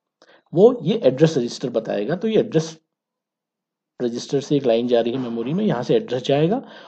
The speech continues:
और उस location के content जो इस, जो, जो इस address में बताए गए हैं, उस location के content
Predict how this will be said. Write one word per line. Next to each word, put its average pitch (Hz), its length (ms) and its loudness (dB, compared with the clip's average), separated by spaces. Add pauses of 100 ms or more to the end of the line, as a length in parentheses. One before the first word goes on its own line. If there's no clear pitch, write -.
(180)
और 240 180 10
उस 240 300 0
location 202 500 6
के 247 120 0
content 143 500 2
जो 147 180 0
इस, 151 140 -2 (120)
जो, 165 200 4 (240)
जो 160 200 6
इस 160 140 2
address 143 300 0
में 135 120 0
बताए 117 320 2
गए 131 80 -2
हैं, 165 100 0
उस 220 180 -2
location 143 340 0
के 147 80 -8
content 147 560 -2